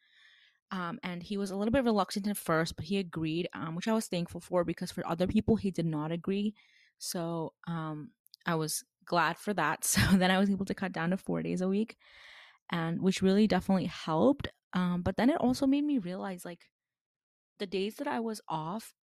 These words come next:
just, I felt so peaceful. And then when I knew the work was coming up again, like, when I knew it was, like, Sunday, like, I had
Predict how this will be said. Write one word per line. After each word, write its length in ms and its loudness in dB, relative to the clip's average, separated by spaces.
just, 340 -6
I 100 -2
felt 260 -4
so 520 2
peaceful. 580 0
And 100 -2
then 220 -4
when 280 -4
I 100 0
knew 220 0
the 80 -2
work 220 -2
was 100 -4
coming 240 -8
up 140 -12
again, 180 -8
like, 180 -10
when 140 0
I 80 0
knew 100 -2
it 60 -4
was, 120 -6
like, 120 -10
Sunday, 320 -4
like, 160 -4
I 40 -4
had 200 -2